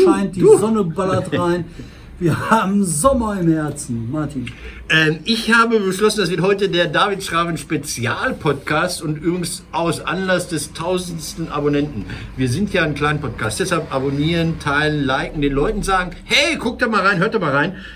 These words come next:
Speaker 2: weil sonst so ungehört könnte die Laune wieder kippen und dann pump ich hier Leute an. Nein, also wir, wir, wir haben irgendeine Schwelle. Ähm, ich hab dir da einen Untersetzer, ja genau.
Speaker 1: Mhm.
Speaker 2: Ähm, ich hab ganz viele Themen, die eigentlich alle David Schraven-Themen und, äh, Korrektivthemen sind.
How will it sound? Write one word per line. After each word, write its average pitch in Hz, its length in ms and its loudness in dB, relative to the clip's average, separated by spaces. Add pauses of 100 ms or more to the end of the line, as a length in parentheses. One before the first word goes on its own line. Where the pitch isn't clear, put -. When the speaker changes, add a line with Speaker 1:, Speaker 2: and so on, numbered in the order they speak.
(140)
Speaker 2:
weil 381 120 0
sonst 403 320 4
so 302 80 0
ungehört 180 840 2 (480)
könnte 226 240 -2
die 175 60 2
Laune 160 300 0
wieder 131 140 0
kippen 143 560 -4 (300)
und 135 100 -4
dann 131 380 -2
pump 151 260 -4
ich 147 80 -6
hier 139 100 2
Leute 123 260 -2
an. 95 60 -8 (200)
Nein, 202 280 0
also 151 280 -2
wir, 147 180 -4
wir, 151 180 -4
wir 147 80 0
haben 170 140 -2
irgendeine 170 260 -2
Schwelle. 117 500 2
Ähm, 113 120 0
ich 131 80 -2
hab - 80 -8
dir 214 80 2
da 208 60 2
einen 190 100 -4
Untersetzer, 131 520 -2
ja 214 120 -2
genau. 147 200 -2
Speaker 1:
Mhm. - 40 -10 (480)
Speaker 2:
Ähm, 147 220 0 (360)
ich - 120 -4
hab - 180 -6
ganz 226 220 2
viele 220 300 0
Themen, 196 360 2
die 170 200 -2
eigentlich 208 540 -4
alle 196 380 0
David 156 380 0
Schraven-Themen 185 800 -2
und, 160 360 -2
äh, 151 160 0
Korrektivthemen 143 760 -4
sind. 87 280 -10